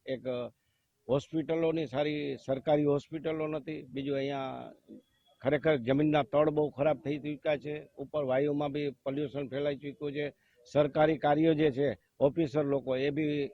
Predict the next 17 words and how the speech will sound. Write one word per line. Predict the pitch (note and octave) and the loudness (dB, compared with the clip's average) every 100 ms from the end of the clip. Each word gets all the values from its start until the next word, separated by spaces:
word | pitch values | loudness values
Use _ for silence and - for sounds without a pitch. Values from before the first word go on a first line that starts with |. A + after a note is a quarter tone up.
| - | -8
નિષ્ઠાપૂર્વક | A#2 D3 - D#3 D#3 D#3 D3+ | -6 -2 2 2 2 -2 -2
કરતા | D3 C#3 D3+ | -2 -2 0
નથી, | D3 C#3+ C#3 | -2 -4 -4
ધક્કા | A#2 A#2+ C#3+ | -4 -2 -4
ખાવાના | A#2 C#3+ C#3+ C#3+ | -2 -2 -2 -2
છે. | C3 D3 C3+ _ _ - B2+ | -4 -8 -10 _ _ -14 -6
આ | B2+ D3 | -4 -2
શાસનની | C#3+ C3+ C#3 D3 D3 | -2 -4 -2 0 0
અંદર | C#3+ C#3+ | 0 -2
કદાચ | B2 C3+ C3+ | -4 -4 -6
સુશાસન | - C#3 - C#3+ C#3 C#3+ | -6 -8 -4 -4 -2 -4
આવે | B2+ D3 D3 | -2 0 0
એવી | C3+ C3+ | 0 -4
અપેક્ષા | A#2 D3 - C#3 | -4 -6 -6 -8
સાથે | B2 A#2+ C3 | -6 -8 -6
આગળ | A#2+ B2+ C#3 | -4 -2 0
વધે | D3 C#3+ B2+ | 0 -2 -6